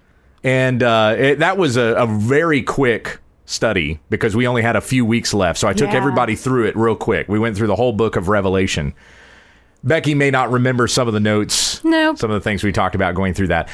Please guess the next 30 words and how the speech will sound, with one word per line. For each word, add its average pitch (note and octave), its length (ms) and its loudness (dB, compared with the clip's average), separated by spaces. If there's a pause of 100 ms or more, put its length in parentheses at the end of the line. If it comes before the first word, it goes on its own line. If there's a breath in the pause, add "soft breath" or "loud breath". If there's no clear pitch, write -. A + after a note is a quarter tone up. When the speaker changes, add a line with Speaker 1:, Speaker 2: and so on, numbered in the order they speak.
(120)
Speaker 1:
So E3 180 0
who C4+ 280 0
are F#3 200 2
we F3+ 160 2
talking C#3+ 400 0
about A2+ 220 2
in G2+ 80 0
Revelation A#2 500 0
eleven G2+ 300 2
regarding G#2 420 0
the F#2+ 80 0
two A2+ 220 -2
witnesses? F2 580 -2
Now, A2+ 140 0
my A2+ 160 2
literalist F#3+ 580 2
friends F3+ 460 0
out E3+ 240 0
there E3+ 420 2
are G#2 140 0
not A2+ 200 0
gonna A#2 180 0
like G2 220 0
this, C#2 360 -6 (640 soft breath)
but G#2+ 160 0
this C#3+ 180 0
is C3 100 0
about A#2+ 280 0
the A#2+ 80 -2
church. - 560 -4